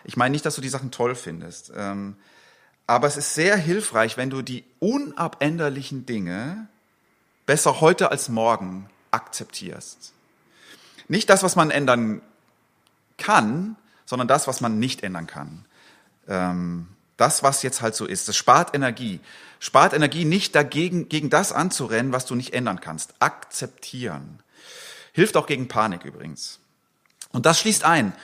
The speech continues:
wenn es dich müde macht, ja, dann darf das so sein. Tipp, leg dich hin und schlaf eine Runde.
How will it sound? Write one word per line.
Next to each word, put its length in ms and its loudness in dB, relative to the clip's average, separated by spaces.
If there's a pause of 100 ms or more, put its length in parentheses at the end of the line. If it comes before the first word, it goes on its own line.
(140)
wenn 220 8
es 200 4
dich 260 -2
müde 300 6
macht, 520 -2 (140)
ja, 320 -6 (760)
dann 260 2
darf 220 4
das 160 -4
so 100 -4
sein. 440 -4 (240)
Tipp, 320 -4 (680)
leg 240 -6
dich 140 -10
hin 180 -4 (400)
und 160 -10
schlaf 260 2
eine 80 -6
Runde. 300 -6